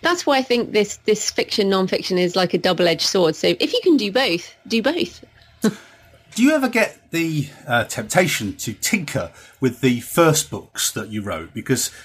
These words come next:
Speaker 2: part of this journey, of course, is that you improve your writing, you get better at it. Do you, do you have, and one of the curses of self-publishing, of course, is that we can easily do that and have a little fiddle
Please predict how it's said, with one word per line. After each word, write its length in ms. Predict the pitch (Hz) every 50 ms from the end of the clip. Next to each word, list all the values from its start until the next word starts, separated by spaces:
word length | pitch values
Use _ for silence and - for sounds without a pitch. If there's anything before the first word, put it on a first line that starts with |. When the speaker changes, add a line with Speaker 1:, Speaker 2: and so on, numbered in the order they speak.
| - _ _ _ _ -
Speaker 2:
part 200 | 131 165 156 135
of 60 | 127
this 120 | 127 -
journey, 300 | - - 139 147 147 120
of 100 | 101 -
course, 240 | - - 113 117 -
is 120 | 131 120
that 120 | - 143 139
you 80 | 131
improve 560 | 123 123 120 - - - 156 139 139 120 - 123
your 80 | 123
writing, 400 | 117 135 190 190 147 - - 98
you 80 | 95 98
get 180 | 110 120 98
better 200 | - 131 131 127
at 220 | 135 151 147 147 -
it. 140 | 131 92 - - - - - - -
Do 80 | 185
you, 100 | 196 -
do 100 | - 175
you 60 | 226
have, 420 | 226 - - _ - - 170 165 135
and 160 | - 175 156
one 100 | 175 170
of 80 | 156 -
the 60 | 147
curses 420 | - - 185 165 151 - 139 123
of 60 | 127
self-publishing, 540 | - - 151 - - - 160 190 147 - 107
of 120 | 95 - -
course, 180 | - 107 107
is 80 | 120 110
that 100 | 139 143
we 80 | 139
can 140 | 120 - 143
easily 300 | 151 160 147 143 120 120
do 180 | 120 165 196 208
that 140 | 143 104 -
and 80 | 98
have 100 | 113 117
a 60 | 110
little 160 | 113 120 120 117
fiddle 360 | - 160 160 131 - -